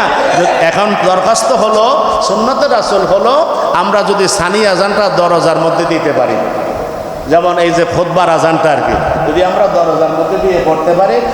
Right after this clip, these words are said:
এটা সুন্নতে রাসূল পালন হয়। যদি আপনাদের কোনো আপত্তি না থাকে, আমাদের হিসাব হলো, আলহামদুলিল্লাহ, যদি হি-, হিস-,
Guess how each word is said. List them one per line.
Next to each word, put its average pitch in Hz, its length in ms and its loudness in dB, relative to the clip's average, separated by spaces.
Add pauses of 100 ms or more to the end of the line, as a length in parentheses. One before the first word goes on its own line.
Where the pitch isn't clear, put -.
এটা 208 160 2
সুন্নতে 196 440 0
রাসূল 170 380 2
পালন 147 260 2
হয়। 131 160 0
যদি 160 240 0
আপনাদের 170 460 0
কোনো 185 200 0
আপত্তি 151 440 0
না 151 220 2
থাকে, 160 260 0
আমাদের 175 340 0 (260)
হিসাব 214 320 0
হলো, 226 200 2 (1500)
আলহামদুলিল্লাহ, 160 600 0
যদি 175 240 -2
হি-, 175 360 -2
হিস-, 240 420 -2